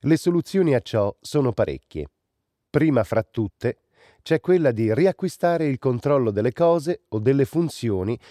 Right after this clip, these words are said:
con cui si è più intimamente collegati nello svolgimento del proprio lavoro. Tuttavia, il controllo di per sé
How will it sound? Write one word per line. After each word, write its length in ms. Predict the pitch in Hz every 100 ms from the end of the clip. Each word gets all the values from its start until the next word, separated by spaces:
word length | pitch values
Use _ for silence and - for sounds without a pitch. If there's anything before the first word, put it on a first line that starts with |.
| -
con 180 | - 151
cui 200 | - 160
si 140 | -
è 80 | 117
più 200 | - 196
intimamente 680 | 170 143 143 123 147 135 107
collegati 640 | 131 151 151 117 98 -
nello 240 | 117 117 117
svolgimento 680 | 101 131 123 131 101 101 123
del 160 | 110
proprio 420 | - 92 92 101
lavoro. 480 | 95 87 64 55 55 _ _ _ _ _ _ _ _ _ _
Tuttavia, 680 | - 202 202 147 127 110 120 -
il 180 | - 113
controllo 600 | - 147 - 143 113 98
di 120 | 92 98
per 200 | 104 92
sé 340 | - 95 87